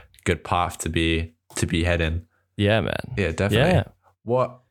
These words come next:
Speaker 1: what advice have you got for the people? Give us, like, a golden nugget from the, the world of Chase.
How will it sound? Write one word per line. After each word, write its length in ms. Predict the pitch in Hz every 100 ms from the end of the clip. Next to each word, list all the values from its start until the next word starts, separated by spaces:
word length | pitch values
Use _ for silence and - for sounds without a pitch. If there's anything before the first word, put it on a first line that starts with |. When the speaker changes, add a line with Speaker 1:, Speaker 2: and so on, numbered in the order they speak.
| _
Speaker 1:
what 240 | 113 143 143
advice 680 | 117 104 110 98 - - -
have 140 | 107 95
you 120 | 92
got 280 | 98 92 -
for 280 | 90 85 -
the 100 | 95
people? 360 | - 92 85
Give 160 | 85 92
us, 160 | 92
like, 140 | 92 92
a 40 |
golden 400 | 82 90 90 85
nugget 420 | 85 87 90 -
from 420 | - 85 78 73 - -
the, 360 | 90 82 78 76 -
the 80 |
world 240 | 82 85 80
of 100 | 80
Chase. 400 | - 82 82 -